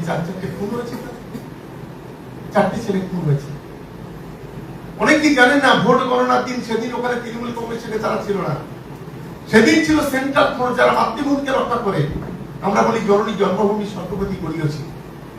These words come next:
একশো সেন্ট্রাল ফোর্স, একশো পাঞ্জাব পুলিশ,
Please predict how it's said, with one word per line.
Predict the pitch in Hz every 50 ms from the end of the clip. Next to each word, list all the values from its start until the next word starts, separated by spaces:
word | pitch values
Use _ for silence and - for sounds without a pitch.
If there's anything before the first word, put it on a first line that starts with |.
| - - - -
একশো | - 233 - 262 262 262 262
সেন্ট্রাল | 254 247 - - 311 - -
ফোর্স, | - 254 240 233 226 - - - - - - - - - - - - - - 214
একশো | 226 226 - 269 269 254
পাঞ্জাব | 240 240 254 247 294 - - -
পুলিশ, | 247 262 254 247 -